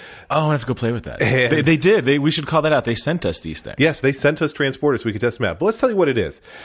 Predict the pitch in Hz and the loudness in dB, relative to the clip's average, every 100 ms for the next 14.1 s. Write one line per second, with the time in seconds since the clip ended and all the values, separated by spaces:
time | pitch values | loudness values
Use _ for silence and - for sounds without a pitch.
0 | - 170 208 226 185 156 151 131 113 120 | -4 -2 -2 2 2 2 2 2 0 0
1 | 139 165 170 143 120 113 110 104 101 - | 0 0 -2 0 0 2 2 2 -2 -14
2 | - 110 104 _ - 143 123 127 - 233 | -4 -2 -2 _ -8 -4 -2 -4 0 0
3 | 269 151 120 107 107 - _ _ _ - | 2 0 2 2 -2 -8 _ _ _ -2
4 | 120 120 139 131 139 135 135 120 - 120 | 0 2 2 2 2 0 -2 -6 -2 2
5 | 113 101 101 - _ 104 95 - - 69 | 2 2 -2 -4 _ -2 0 0 -4 -8
6 | - - - - 120 117 113 151 147 135 | -12 -20 -6 -2 0 0 0 0 2 0
7 | 117 101 104 110 113 95 - 131 127 120 | 0 0 -2 -2 -4 -6 -2 -2 0 -2
8 | - 127 113 - - 110 104 - 104 101 | -2 0 0 0 -2 -2 -2 -2 0 2
9 | 101 101 95 - - - - 104 101 98 | 0 -2 -4 -14 -20 -20 -8 -4 -4 -2
10 | 117 110 92 104 104 - 95 92 92 95 | -2 -2 -2 -2 -2 -4 -2 0 0 -2
11 | 85 87 85 - _ 101 90 85 - 98 | -4 -6 -8 -14 _ -6 -4 -6 -4 -2
12 | 98 107 92 - 95 78 - - 165 143 | 0 0 -2 -4 -6 -6 -6 -8 -2 0
13 | 117 95 101 98 92 87 139 139 117 117 | 0 -2 -2 -4 -4 -2 -2 -2 -2 -4